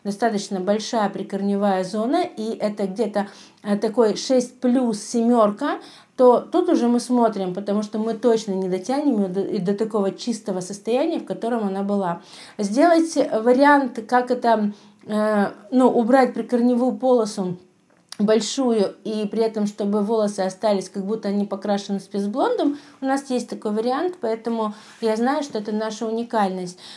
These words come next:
А есть у вас такая уникальность? Давайте выносить это, прям разносить следующий сегмент на нашем круге, где у нас появляются тотальные блондинки. Работаете, если спецблондом, и это ваша уникальность, вы это делаете настолько филигранно, чисто, красиво.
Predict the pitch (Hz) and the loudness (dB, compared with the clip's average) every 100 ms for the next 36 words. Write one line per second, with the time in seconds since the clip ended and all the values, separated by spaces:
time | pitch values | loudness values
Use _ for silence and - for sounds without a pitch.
0 | - 196 214 392 - 359 320 285 285 247 | -8 -2 0 0 0 0 0 0 0 0
1 | 226 220 214 214 190 190 202 285 320 254 | 0 -2 0 0 0 -4 -2 0 0 0
2 | 233 240 262 240 208 208 202 208 208 220 | 2 2 0 -6 -4 -6 -2 0 2 0
3 | 220 233 247 285 226 - 240 214 214 - | 0 0 0 -2 -4 0 2 2 0 -4
4 | - 220 220 226 185 202 208 214 233 220 | -4 -2 2 2 0 0 0 0 -4 -6
5 | 262 320 453 311 240 - - 220 339 339 | -2 0 2 2 0 -10 -10 -2 2 0
6 | 330 262 254 247 - 208 220 - 247 226 | 2 0 4 2 0 -6 -4 2 4 4
7 | 214 214 247 233 196 202 208 277 - - | 2 2 2 2 0 0 -2 -4 -6 -12
8 | - 220 285 311 277 269 254 247 240 269 | -2 2 4 2 0 -2 -2 -6 -2 -2
9 | 240 233 277 392 349 226 226 233 233 240 | -2 0 2 2 2 0 0 -2 2 4
10 | 247 240 226 226 226 220 196 196 214 220 | 2 2 -2 -2 0 2 2 -2 0 0
11 | 220 202 240 220 214 208 208 254 233 208 | 0 4 6 6 2 -2 2 0 0 0
12 | 220 214 214 233 214 202 185 - 254 214 | 0 0 2 4 4 4 0 -6 -4 -4
13 | - 202 214 240 - 269 233 185 | -4 -6 -4 -4 -4 -2 0 2